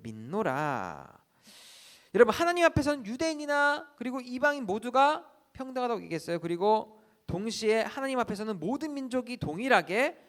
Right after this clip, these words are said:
예수님 믿는 믿음으로만 구원을 얻을 수 있다라는 의미에서 바울은 지금 이렇게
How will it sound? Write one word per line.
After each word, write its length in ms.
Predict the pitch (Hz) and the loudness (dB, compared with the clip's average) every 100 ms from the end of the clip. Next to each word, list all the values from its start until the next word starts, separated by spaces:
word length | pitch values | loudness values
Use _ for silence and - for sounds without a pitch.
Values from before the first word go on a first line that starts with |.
| _ - | _ -6
예수님 360 | 123 127 202 190 | -4 -4 -6 -6
믿는 280 | 240 285 208 | -4 -2 2
믿음으로만 720 | 311 349 269 214 220 311 320 _ _ - | 2 2 0 2 2 0 -4 _ _ -14
구원을 580 | 139 143 147 226 311 - - | -6 -6 -2 -2 -4 -8 -18
얻을 200 | 110 117 | -16 -16
수 140 | - | -18
있다라는 840 | 107 - 220 175 - - - 196 240 | -10 6 8 8 4 -6 -6 -2 0
의미에서 360 | 262 285 214 | 2 2 2
바울은 320 | - 127 143 | 0 -2 -4
지금 180 | 143 127 | -8 -14
이렇게 420 | 110 - 147 233 | -16 -10 -8 -8